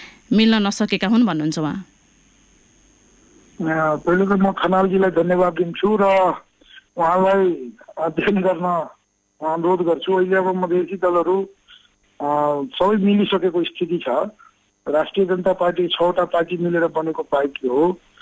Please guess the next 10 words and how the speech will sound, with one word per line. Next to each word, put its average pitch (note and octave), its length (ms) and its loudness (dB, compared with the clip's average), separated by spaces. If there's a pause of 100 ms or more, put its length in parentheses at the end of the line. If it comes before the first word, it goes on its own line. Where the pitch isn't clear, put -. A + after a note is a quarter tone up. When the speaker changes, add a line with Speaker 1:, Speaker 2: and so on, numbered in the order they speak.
(240)
Speaker 2:
र D#3+ 180 2
सङ्घीय E3+ 340 -2
समाजवादीसँग E3 800 0
अहिले D#3 260 0
हामीले D#3 440 0
सहकारी D3 500 -2
गरेर C#3 220 -4
अगाडि C3+ 240 -2
बढेको B2 420 -4
हो D3 180 -2